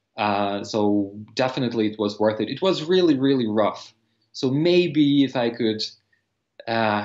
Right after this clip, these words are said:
turn back the time, I could probably start earlier, or I don't know, but it was definitely,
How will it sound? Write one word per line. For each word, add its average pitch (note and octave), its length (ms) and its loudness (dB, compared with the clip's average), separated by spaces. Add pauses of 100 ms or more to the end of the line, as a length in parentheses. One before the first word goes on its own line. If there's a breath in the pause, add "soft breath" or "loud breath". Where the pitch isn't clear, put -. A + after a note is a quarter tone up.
(160)
turn C3 240 -2
back A#2+ 140 0
the A#2+ 100 -2 (200)
time, A2 280 -2 (180)
I - 80 -6
could G#2+ 140 -8 (180)
probably G#2+ 680 0 (380 soft breath)
start A2 600 -2
earlier, D3 540 2 (140)
or A#2 120 -4
I A#2 120 -2
don't A2+ 160 -4
know, A#2 400 -4
but A2 220 0
it G#2 60 -8
was G#2 120 -6
definitely, G2+ 440 -4